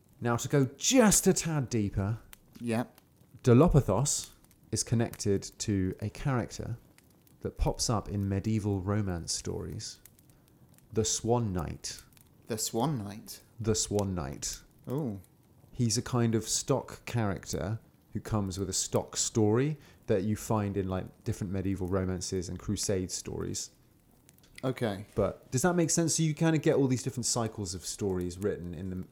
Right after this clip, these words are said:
Speaker 1: early medieval time. The Swan Knight is, like, one of the characters who pops up in different stories.
Speaker 2: Right.
Speaker 1: Follow?
Speaker 2: I think so. And what's up with the Swan Knight? Is he a swan?
Speaker 1: Wow, good question. In stories with the Swan Knight,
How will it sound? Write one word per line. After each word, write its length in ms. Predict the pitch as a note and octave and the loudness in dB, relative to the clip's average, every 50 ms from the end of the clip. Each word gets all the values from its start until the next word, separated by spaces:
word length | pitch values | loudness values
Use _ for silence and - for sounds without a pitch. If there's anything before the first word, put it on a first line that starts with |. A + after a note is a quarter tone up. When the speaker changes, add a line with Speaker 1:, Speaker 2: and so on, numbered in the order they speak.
| - | -4
Speaker 1:
early 160 | G#2+ G2+ F#2+ | -2 -2 -2
medieval 440 | F2+ F2 E2+ E2+ F#2+ F#2 E2+ E2+ E2+ E2 | -2 -4 -4 -2 -2 -2 -2 -4 -6 -6
time. 420 | - G2 F#2 F2 F2 F2 E2+ E2+ - - - - - - - | -4 -4 -2 -2 -2 -2 -4 -6 -10 -14 -16 -16 -16 -12 -10
The 60 | A2 | -6
Swan 320 | - - - A#2+ A2+ G2+ | -6 -6 -4 -4 -4 -4
Knight 180 | F#2 F#2 F2 F2+ | -4 -6 -6 -8
is, 100 | F#2+ - | -8 -10
like, 100 | F2+ F2+ | -10 -8
one 120 | F#2+ G2+ | -8 -8
of 100 | F#2 F2+ | -8 -8
the 60 | - - | -12 -14
characters 360 | - F2 E2 E2 - - - F2+ | -12 -12 -12 -12 -14 -12 -12 -12
who 60 | F2+ | -10
pops 340 | - - - - - - - | -8 -8 -8 -8 -8 -8 -10
up 140 | D#2+ - - | -10 -10 -10
in 60 | - | -12
different 340 | F2+ - - - - - - - _ _ - | -12 -12 -12 -10 -12 -12 -12 -16 _ _ -18
stories. 520 | - - - E2+ C#2 - - - - - - _ _ - - | -14 -8 -8 -6 -6 -8 -10 -14 -18 -20 -20 _ _ -14 -8
Speaker 2:
Right. 380 | B2 B2 B2 G#2+ G2 G#2+ G2+ - - _ _ _ - - _ _ | -2 0 0 0 0 -2 -8 -12 -18 _ _ _ -20 -20 _ _
Speaker 1:
Follow? 320 | - A2+ A2+ C3+ D#3+ E3+ - - - - - | 0 2 2 2 2 -2 -4 -10 -20 -14 -12
Speaker 2:
I 60 | C3 | -10
think 220 | - - E3+ - | -8 -8 -8 -8
so. 320 | - - G2+ G#2+ C#3+ F#3+ F3 - - - _ - _ - - - | -6 -4 -4 -2 -2 -2 -4 -6 -14 -20 _ -20 _ -20 -12 -6
And 240 | C3 B2+ C3 B2 - | -4 -4 -4 -4 -6
what's 480 | C#3 C#3 D3 D3+ D3 - - - - - | -6 -6 -6 -6 -6 -6 -8 -10 -10 -6
up 160 | - D3 C3 | -6 -6 -4
with 100 | C#3 B2+ | -4 -4
the 60 | C3+ | -4
Swan 300 | B2 - - C#3+ C#3 B2 | -4 -2 -2 -2 0 0
Knight? 220 | A2 G#2 G#2 G#2 - - - | 0 -2 -4 -6 -6 -8 -6
Is 100 | A#2 - | -2 0
he 80 | C#3 | 0
a 40 | C#3+ | 0
swan? 340 | C#3+ - C#3 C#3 F3 A3+ A3 - - - _ - | 0 2 2 2 2 0 -4 -6 -10 -20 _ -8
Speaker 1:
Wow, 320 | - G#2+ C3 D3 C3 D#2 - - | 0 2 4 4 4 2 2 2
good 140 | C3 B2+ | 2 2
question. 480 | - - C#3 C#3+ C#3+ - - F2+ - - _ _ - - - | 4 4 2 2 2 0 0 -4 -4 -6 _ _ -20 -10 -2
In 120 | - A#2+ B2 | 2 2 2
stories 500 | - - - F3 F3 F3 D#3+ D3 - - | 2 4 6 8 8 8 8 6 6 4
with 120 | C3+ - | 2 2
the 80 | - A#2 | 2 -2
Swan 340 | - - - C3 A#2+ G#2 | 0 2 2 2 2 2
Knight, 320 | E2+ E2 F#2 C#3+ F#3 - | 2 2 4 2 2 2